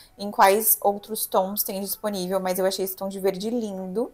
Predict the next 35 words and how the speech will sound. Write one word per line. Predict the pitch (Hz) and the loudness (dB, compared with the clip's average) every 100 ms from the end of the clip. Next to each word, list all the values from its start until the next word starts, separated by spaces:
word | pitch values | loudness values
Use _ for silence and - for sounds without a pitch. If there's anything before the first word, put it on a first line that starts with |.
| _ - - - _ | _ -18 -18 -18 _
E | 202 233 | 0 2
é | |
uma | 269 | 2
blusa, | 240 247 285 | 2 2 2
assim, | 285 233 202 | 0 -2 -4
que | 220 | 0
veste | 202 208 - | 4 4 0
mega | 214 208 233 | -2 0 0
bem. | 196 202 | -2 -4
Você | - | -6
consegue | 208 196 190 | -6 -6 -2
usar | 190 | -2
com | 190 | -2
uma | 220 | -4
calça, | 240 202 180 233 247 | 0 2 2 2 -4
alfaiataria | 208 185 185 175 180 | -2 -4 -4 -6 -6
também, | 185 175 185 | -6 -6 -6
com | 202 226 277 | -6 -4 -4
jeans. | 202 185 214 - - - - - - _ | -4 -2 0 0 0 -10 -20 -20 -20 _
E | 202 196 196 196 190 | -4 0 0 2 4
eu | 196 | 8
adorei | 196 196 233 202 240 | 8 8 6 6 2
que | - 226 | 2 0
aqui | 208 - 202 | 0 0 2
ela | 190 | 4
é | 202 | 2
lisa | 196 190 208 220 233 | 0 -2 2 6 6
e | 214 | 6
aqui | 214 - 208 | -2 -6 -2
o | 208 202 208 | -2 0 -2
tricô | - 208 - 214 | -4 -4 0 2
dela | 196 185 196 | 4 6 4
é | |
bem | 190 196 190 | 2 0 0
mais | 214 202 202 196 - - | -4 -4 -2 2 4 2